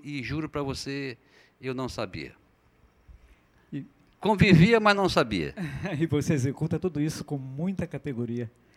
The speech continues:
Speaker 2: É muito bom, é muito bom de ver. E como despertou em você essa vontade de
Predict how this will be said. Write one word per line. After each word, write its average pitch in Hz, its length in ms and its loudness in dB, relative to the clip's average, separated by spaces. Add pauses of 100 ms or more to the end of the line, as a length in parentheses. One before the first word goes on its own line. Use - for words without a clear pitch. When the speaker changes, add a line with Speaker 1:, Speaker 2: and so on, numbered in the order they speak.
(140)
Speaker 2:
É 160 80 8
muito 180 240 0
bom, 139 260 -2 (160)
é 143 80 -2
muito 160 200 -2
bom 151 100 -2
de 139 120 -4
ver. 113 220 -4 (460)
E 196 380 6
como 294 200 2
despertou 208 460 6
em 175 60 6
você 160 340 2
essa 190 180 2
vontade 147 560 0
de 123 440 2